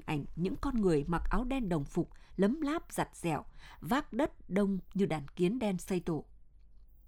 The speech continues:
Giết nhầm còn hơn bỏ sót. Chỉ còn một vài tên trí thức trong đám kiến đen ấy sống sót thì dân tình Campuchia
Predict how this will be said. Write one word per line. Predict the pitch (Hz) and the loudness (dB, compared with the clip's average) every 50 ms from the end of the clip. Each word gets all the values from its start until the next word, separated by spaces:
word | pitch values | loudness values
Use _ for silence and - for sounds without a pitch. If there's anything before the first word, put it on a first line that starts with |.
| - - - - - - - - - | -20 -20 -20 -20 -20 -20 -20 -12 -2
Giết | - 214 240 240 - | 2 2 2 2 2
nhầm | 185 170 156 143 143 156 - - - - | 2 2 2 2 -2 -6 -10 -14 -10 -4
còn | - 185 165 | -2 -2 -2
hơn | 147 - 269 262 | -2 -2 -2 0
bỏ | 214 170 - | 0 -2 -2
sót. | - - 226 262 311 - - - - - - - - - - - - | -4 -6 -8 -8 -8 -8 -12 -18 -20 -20 -20 -20 -20 -20 -20 -14 -4
Chỉ | - - - 196 | 0 4 6 6
còn | 170 - - 196 185 175 | 4 4 4 4 4 6
một | 180 180 170 - - | 4 4 2 2 2
vài | 190 180 170 160 | 2 2 2 2
tên | - - 277 262 | 0 -2 -4 -2
trí | - - 277 294 | -2 -2 -2 0
thức | 320 - 370 392 - - - | 0 2 0 0 -2 -4 -8
trong | - - 220 208 190 | -4 -4 -2 -2 0
đám | 190 190 214 277 | -2 -2 -2 -2
kiến | - - 202 196 262 262 | 0 2 2 2 4 2
đen | 233 226 214 | 0 0 0
ấy | - - 185 185 226 294 | 0 0 2 2 2 0
sống | - - - 220 262 - | 0 0 0 0 0 -2
sót | - - 277 311 - - - - - - - - | -4 -4 -4 -4 -6 -8 -12 -16 -14 -14 -12 -6
thì | - 202 | -2 0
dân | 185 - 294 277 | 2 2 2 0
tình | - - 170 143 | 0 0 -2 -2
Campuchia | - - 226 233 254 254 226 - - 247 247 254 254 | -2 -6 -6 -4 -2 -2 -2 -2 0 0 2 2 0